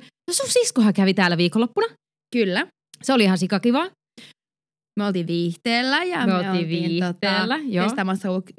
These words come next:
Speaker 2: yksi uusi aivan ihana ravintola. Elikkä ravintolasuositus Lontooseen, sijaitsee Mayfairissa. Elikkä juuri siellä, missä on ne kaupungin menevimmät ja kuuleimmat ravintolat, eiks niin?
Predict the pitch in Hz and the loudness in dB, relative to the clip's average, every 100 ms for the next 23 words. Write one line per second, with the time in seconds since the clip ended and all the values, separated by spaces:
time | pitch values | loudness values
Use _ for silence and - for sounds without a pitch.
0 | - - 220 - 185 196 190 - - 233 | -10 -4 -4 -4 -2 -2 -2 -10 -4 -2
1 | 226 196 - 269 233 196 190 185 185 208 | 0 -2 2 4 4 2 -2 -2 -2 -2
2 | 254 294 - 214 202 - 196 196 196 202 | -2 -4 -6 -4 -4 -2 -2 -2 -2 -2
3 | 185 175 196 190 180 170 165 254 254 220 | -2 -4 -4 -6 -4 -4 -2 2 0 0
4 | 202 196 196 190 196 214 196 - 165 185 | -2 0 0 0 -2 -4 -4 -6 -6 -2
5 | 254 294 262 254 - 262 247 _ _ _ | -2 -2 -2 -2 -4 -6 -6 _ _ _
6 | - 190 185 190 226 214 190 180 180 175 | -6 -6 -4 -4 -2 -2 -4 -4 -4 -4
7 | 165 170 175 180 - 294 220 175 170 185 | -4 -6 -8 -8 -4 -2 -2 -4 -4 -2
8 | 185 175 165 165 170 175 165 160 160 160 | -2 -4 -8 -6 -4 -4 -4 -6 -6 -8
9 | - - - 185 175 170 175 175 165 151 | -12 -16 -14 -12 -10 -10 -8 -4 -4 -6
10 | 156 165 170 - - 233 262 185 156 - | -8 -10 -12 -16 -8 -2 -2 -2 -6 -12
11 | - 185 - 247 90 | -12 -10 -4 -4 -4